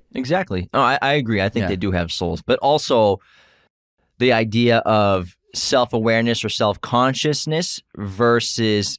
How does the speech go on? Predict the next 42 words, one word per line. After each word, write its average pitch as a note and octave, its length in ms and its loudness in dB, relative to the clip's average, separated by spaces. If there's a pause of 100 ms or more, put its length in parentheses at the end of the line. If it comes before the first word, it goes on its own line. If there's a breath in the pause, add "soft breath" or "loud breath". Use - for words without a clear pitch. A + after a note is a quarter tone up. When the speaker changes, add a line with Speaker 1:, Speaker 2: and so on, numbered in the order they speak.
(120)
Speaker 1:
sentience A2 1080 -4
is G#2 400 0
a F#2 120 -4
huge B2 460 -4
theme A2 460 -2
in G2+ 100 -4
a F#2+ 40 -2
lot F#2 320 0
of F2+ 60 -6
these F2+ 220 -6
films, A#2+ 400 0
which G2+ 160 -4
I, G#2 60 -4 (100)
which G#2+ 240 -2
I F#2+ 60 2
really A2+ 300 2
love G2+ 200 0
talking A#2 440 -2
about. E2+ 320 0 (460 loud breath)
And A#2+ 160 2
I A#2 100 0
don't, B2 300 0
and, B2 100 -2
like, A2+ 180 0 (140)
I'm B2 100 0
not B2 200 0 (320)
to A#2+ 80 -4
be A2+ 100 -2
confused G2+ 340 -4
with F#2+ 120 -10
consciousness. D3 840 -2
Self-consciousness, G#2+ 960 -2
self-awareness F#2+ 720 -2
is F2+ 160 -8 (360 soft breath)
obviously G2+ 400 -2
you're F#2 160 0
aware F#2 340 2
that F2+ 220 -4
you're F#2+ 360 -2 (100)
a F#2 60 -4
living G2 400 -2
being F#2+ 440 -2